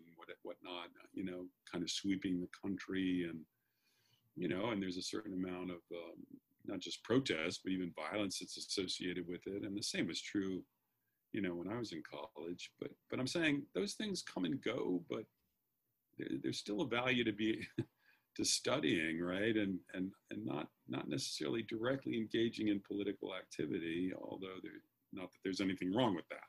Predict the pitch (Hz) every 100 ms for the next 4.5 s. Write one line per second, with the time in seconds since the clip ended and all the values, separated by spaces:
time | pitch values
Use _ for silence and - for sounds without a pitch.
0 | _ 104 92 98 - 101 135 - - -
1 | - - - - - _ - 90 87 85
2 | 82 - - _ - 190 175 101 95 101
3 | 101 - - - 131 110 110 - - 98
4 | - - - _